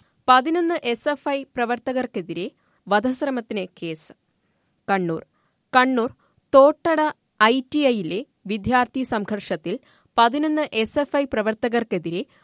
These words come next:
വധശ്രമത്തിന് കേസ്. കെ എസ് യു യൂണിറ്റ് പ്രസിഡന്റ് മുഹമ്മദ് റിബിന്റെ പരാതിയിൽ മാരക ആയുധങ്ങളുമായി സംഘം ചേർന്ന്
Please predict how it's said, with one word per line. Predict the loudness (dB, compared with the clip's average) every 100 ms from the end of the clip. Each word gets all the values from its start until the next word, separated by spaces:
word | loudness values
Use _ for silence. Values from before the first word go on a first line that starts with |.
| _
വധശ്രമത്തിന് | 0 2 2 0 -2 -2 -4 -8 -8
കേസ്. | -8 -8 -8 -16 -20 _ _ _ 2
കെ | 4
എസ് | 4 2
യു | -2
യൂണിറ്റ് | 0 0 -2 -4
പ്രസിഡന്റ് | -6 -4 -6 -6 _ _ _ 0
മുഹമ്മദ് | 2 4 2 2 2
റിബിന്റെ | 2 0 -2 -4 -6 _ _
പരാതിയിൽ | 4 6 6 4 2 -4 -8 _ 2
മാരക | 4 6 4 2 0 0
ആയുധങ്ങളുമായി | 2 2 0 0 0 2 0 -4 -2
സംഘം | 2 2 2 -2 0
ചേർന്ന് | 2 2 0